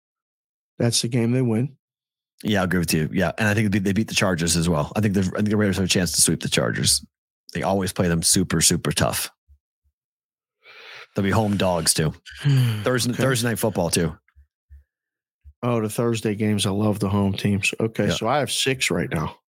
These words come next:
Speaker 2: So do I. At Kansas City on Christmas Day. <laughs>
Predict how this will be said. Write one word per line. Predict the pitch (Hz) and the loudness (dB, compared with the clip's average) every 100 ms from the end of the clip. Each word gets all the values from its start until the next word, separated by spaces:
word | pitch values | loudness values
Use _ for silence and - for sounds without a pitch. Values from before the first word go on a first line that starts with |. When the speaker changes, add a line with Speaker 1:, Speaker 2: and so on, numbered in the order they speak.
| _ _ | _ _
Speaker 2:
So | - 110 | -4 0
do | 104 | 0
I. | 87 90 _ _ _ _ _ - | -2 -4 _ _ _ _ _ -4
At | 120 143 - | -2 -2 -4
Kansas | 160 139 127 | -2 0 2
City | 127 | 2
on | 117 | 0
Christmas | 101 117 107 98 | 0 0 0 2
Day. | - 82 71 - _ _ _ _ _ _ _ _ | 2 0 0 -8 _ _ _ _ _ _ _ _
<laughs> | - | 0